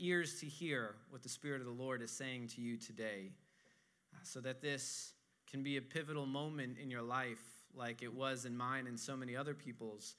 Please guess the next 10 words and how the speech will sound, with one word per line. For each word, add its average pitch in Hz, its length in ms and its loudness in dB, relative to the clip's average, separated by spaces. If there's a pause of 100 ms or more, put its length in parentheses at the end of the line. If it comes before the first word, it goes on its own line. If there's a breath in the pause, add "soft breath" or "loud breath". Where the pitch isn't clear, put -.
(300 loud breath)
who - 160 -2
understood 135 920 2 (480 loud breath)
the 123 80 -2
work 147 420 2
of 120 120 -4
the 120 80 0
Spirit. 120 520 2 (1800 soft breath)
So - 160 2
let's 190 220 4
read. 170 420 4